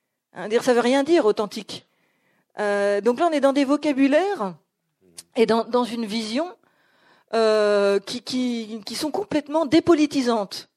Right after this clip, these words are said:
Voilà. Et on ne comprend plus rien. Et, euh, c'est pareil avec le devoir de mémoire. On a eu notre président Emmanuel Macron qui a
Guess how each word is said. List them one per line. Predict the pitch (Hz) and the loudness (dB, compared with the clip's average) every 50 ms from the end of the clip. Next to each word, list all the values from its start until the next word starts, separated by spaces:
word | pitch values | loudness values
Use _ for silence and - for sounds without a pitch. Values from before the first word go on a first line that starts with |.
| - | -8
Voilà. | 208 214 202 190 185 180 180 _ _ _ _ _ _ _ _ _ _ _ - | -4 -2 -2 -2 -4 -6 -10 _ _ _ _ _ _ _ _ _ _ _ -4
Et | 233 233 | 0 0
on | 233 233 | 2 2
ne | 226 233 | 0 0
comprend | - 294 302 285 - 349 330 | 0 0 -2 -2 -2 -4 -4
plus | 285 - 285 | -2 0 0
rien. | 254 247 240 220 214 220 _ _ _ _ _ _ _ _ _ _ _ _ _ _ _ _ _ - | 2 2 0 0 -2 -6 _ _ _ _ _ _ _ _ _ _ _ _ _ _ _ _ _ -6
Et, | - 233 226 226 220 214 | -2 0 2 4 6 6
euh, | 202 196 196 196 190 190 190 190 190 190 | 6 6 6 6 6 6 6 4 4 2
c'est | 190 - 240 | 0 -2 -2
pareil | - 240 240 285 285 | 0 2 2 4 4
avec | 254 226 208 | 2 2 2
le | 214 214 | 2 2
devoir | 180 220 214 202 240 226 214 | 2 2 2 2 0 0 2
de | 196 202 | 0 0
mémoire. | 196 202 196 196 220 269 - 359 359 - 214 _ _ _ _ _ _ _ _ _ _ _ _ _ _ _ | 2 0 0 0 0 0 0 -2 -4 -8 -14 _ _ _ _ _ _ _ _ _ _ _ _ _ _ _
On | - 208 214 | -6 -4 0
a | 214 214 | 2 2
eu | 220 233 240 | 2 2 0
notre | 214 196 185 - - 202 190 185 185 190 180 | -2 -2 -4 -2 -2 0 2 2 2 0 0
président | 180 - 208 196 185 196 185 214 214 | -2 -4 -6 -6 -6 -6 -4 -4 -4
Emmanuel | 202 185 180 180 185 185 180 | -4 -4 -4 -4 -2 -4 -4
Macron | 185 185 185 185 - - 214 208 202 | -4 -4 -6 -6 -8 -10 -10 -10 -10
qui | - - 185 175 | -10 -8 -6 -6
a | - 160 151 - | -4 -6 -8 -10